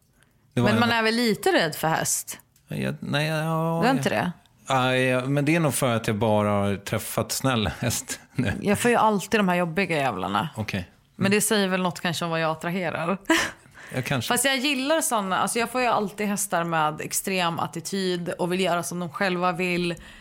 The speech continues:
Speaker 2: Och det blir alltid så, "Okej, jag kan inte kontrollera dig, du måste få leva ditt eget liv. Jag är bara här för att, så här,"
Speaker 1: Mm.
Speaker 2: alltså, så jag får bara typ låta dem göra sin grej och hänga på,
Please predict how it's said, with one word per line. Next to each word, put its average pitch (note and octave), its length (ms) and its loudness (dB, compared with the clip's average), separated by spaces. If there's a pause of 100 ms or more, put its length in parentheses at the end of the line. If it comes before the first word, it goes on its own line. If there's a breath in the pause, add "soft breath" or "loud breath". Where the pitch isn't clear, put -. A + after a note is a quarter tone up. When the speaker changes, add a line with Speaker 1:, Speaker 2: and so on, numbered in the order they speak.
(640 loud breath)
Speaker 2:
Och G3+ 120 0
det A#3 100 4
blir A3+ 140 0
alltid G#3+ 240 0
så, F#3 100 0
"Okej, G#3 260 0
jag G3 160 0
kan G3 80 -2
inte F3 120 -4
kontrollera F3 520 0
dig, E3 260 -2
du E3 80 -4
måste E3 260 -4
få E3 80 -8
leva D#3+ 240 -2
ditt D3 180 -8
eget D3+ 240 -8
liv. D3+ 420 -4
Jag D#3+ 200 0
är D3+ 60 -4
bara C#3+ 180 0
här D#3 220 0
för - 140 -6
att, - 200 -10
så - 60 -2
här," - 300 -2 (260)
Speaker 1:
Mm. G#2+ 220 0
Speaker 2:
alltså, F#3+ 220 -2
så F3+ 140 -2
jag F3 120 -4
får F3 80 -8
bara D#3 240 -2
typ D#3 200 -10
låta E3 300 -4
dem D#3+ 100 -2
göra D3+ 100 -2
sin D#3+ 200 -4
grej D#3 260 -4
och D#3 60 -6
hänga D3+ 220 -8
på, - 340 -8